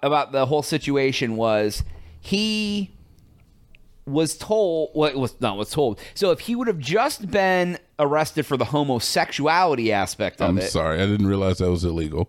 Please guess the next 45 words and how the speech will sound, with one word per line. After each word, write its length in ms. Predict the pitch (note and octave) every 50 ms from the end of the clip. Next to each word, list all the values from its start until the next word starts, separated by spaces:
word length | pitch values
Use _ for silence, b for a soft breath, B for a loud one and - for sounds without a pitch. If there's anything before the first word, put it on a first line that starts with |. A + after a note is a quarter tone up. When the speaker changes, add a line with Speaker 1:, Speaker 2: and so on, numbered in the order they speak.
| -
Speaker 1:
In 160 | - A2+ A#2 A#2
Iran 460 | A2+ A2+ A2 A#2 C#3+ D#3+ D#3+ C3 A2
it 140 | G2+ F2+ F2
is. 280 | E2+ G2+ B2 - -
Speaker 2:
No, 280 | B2 C3+ C3 A#2 B2 C3
that's 220 | C3 C3 C3 -
true. 220 | - - - - D2+
Never 260 | F2 F2+ F#2+ G2 F#2+
mind. 280 | F2+ E2 D#2 D2+ E2
It 60 | G2+ G#2+
Speaker 1:
He 100 | - G3
would 140 | F3+ F3+
have 80 | F3+ E3
Speaker 2:
is. 40 | E3+
Speaker 1:
been 60 | D#3
thrown 460 | - - - D3+ C#3+ D3 D3 D3 D3
off 180 | C#3 C3 C3 -
a 60 | A#2+
building. 480 | F#2+ G2 F#2+ E2+ C#2 A#1 A#1+ A1+ G#1+ - _ _ _ _ _ -
Speaker 2:
Yes. 480 | A2+ B2 G#2 - - - - - - - - - - -
Defenestration. 1080 | G#2 - G3 A3 G#3+ - G3 F3+ F3 E3 - - C#3 G#2+ G2+ - - F2 D2+ D2 - - - - - - - -
Get 140 | - D#3+ D#3
him 120 | D3+ D3
out 280 | C#3 B2+ A#2+ G#2+ G#2 G2+
of 60 | F#2
here. 260 | F#2+ F2+ E2 D#2+ D#2+ - - b b b b _
Speaker 1:
But 420 | - B2 A#2 A#3 C4+ C#4 G#3+ -
since 300 | - - G3 F3+ E3+ -
he, 220 | - F3+ E3+ D#3 - -
but 200 | C3+ C3+ D3 C#3
since 420 | - - - F3+ E3+ E3+ E3 - -
he, 440 | - F#3+ F3 D#3+ D#3 D#3 D3 C3+ -
uh, 520 | C3 C3+ C3+ B2+ B2 A#2 A2 G#2 G2 D#2 - -
also 540 | - C#3 D#3+ F3+ F3+ - - D#3+ D3 C#3 C#3 - _ -
killed 360 | - - - D4 E4+ F4 A#3 E3+
the 80 | D3
boy, 440 | B2 B2 A#2 A2 A2 A2 A2 A2+ A2+ - _ _ _ _ _ _ _ _ - -
Speaker 2:
Oh, 60 | G#2
okay. 120 | - - E3
Speaker 1:
he 40 | D#3+
was 100 | D3+ -
shot 280 | - - D3+ C3 - -
in 40 |
the 80 | G#2 G#2+
head. 220 | G#2+ - - -